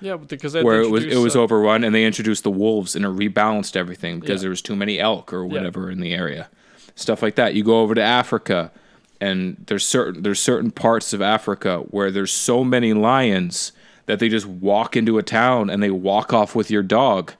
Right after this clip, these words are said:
Speaker 1: Yeah.
Speaker 2: They'll walk
Speaker 1: Or
Speaker 2: off with
Speaker 1: part
Speaker 2: their
Speaker 1: of your
Speaker 2: kid.
Speaker 1: arm, yeah.
Speaker 2: Yeah, their,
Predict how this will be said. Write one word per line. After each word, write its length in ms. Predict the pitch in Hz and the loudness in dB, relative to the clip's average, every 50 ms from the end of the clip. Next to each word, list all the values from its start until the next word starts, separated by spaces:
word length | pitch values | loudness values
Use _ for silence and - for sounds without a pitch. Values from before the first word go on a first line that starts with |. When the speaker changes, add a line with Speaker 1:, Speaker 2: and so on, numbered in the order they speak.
| - - - | -20 -20 -12
Speaker 1:
Yeah. 160 | 147 143 135 | -8 -6 -4
Speaker 2:
They'll 160 | 104 104 104 101 | 0 0 2 2
walk 240 | 104 110 113 117 | 4 4 4 4
Speaker 1:
Or 80 | - 135 | 4 4
Speaker 2:
off 160 | 120 117 - | 4 2 6
with 100 | 117 - | 6 6
Speaker 1:
part 80 | - 156 | 6 6
Speaker 2:
their 40 | 151 | 4
Speaker 1:
of 40 | 151 151 | 0 0
your 80 | 156 | 0
Speaker 2:
kid. 160 | 156 156 151 - | 0 2 2 0
Speaker 1:
arm, 240 | 160 147 131 127 135 | 0 -2 -4 -6 -6
yeah. 300 | 139 139 135 151 165 110 110 156 - - - - - - | -6 -6 -6 -8 -12 -14 -14 -18 -20 -20 -20 -20 -8 -4
Speaker 2:
Yeah, 240 | 110 127 127 - 78 | -2 0 0 -2 -4
their, 500 | 98 - 127 135 143 135 123 139 226 | -4 0 2 4 4 4 4 2 0